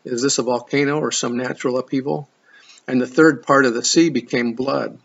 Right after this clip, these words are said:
And the third part of the creat-, of the creatures which were in the sea ha-, and had life died, and the third part of the ships were destroyed."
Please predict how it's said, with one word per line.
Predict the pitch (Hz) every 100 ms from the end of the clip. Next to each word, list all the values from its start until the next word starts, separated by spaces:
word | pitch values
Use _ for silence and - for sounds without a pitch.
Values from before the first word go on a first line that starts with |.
| _ _ _ _ _ _ _ - -
And | 131
the | 120
third | - 165 160 135
part | 143 127 - 143
of | 127
the | 139
creat-, | - 135 180 180 -
of | 123
the | -
creatures | - 175 180 123 123
which | 127 131
were | 127 127
in | 117
the | 117
sea | - 165 127
ha-, | 117 -
and | 127 120
had | 135 127
life | 139 147 131 -
died, | 135 147 127 120
and | - 123
the | 113
third | - 139 127
part | - 123 120
of | 113
the | -
ships | - 147 -
were | -
destroyed." | - - - 117 113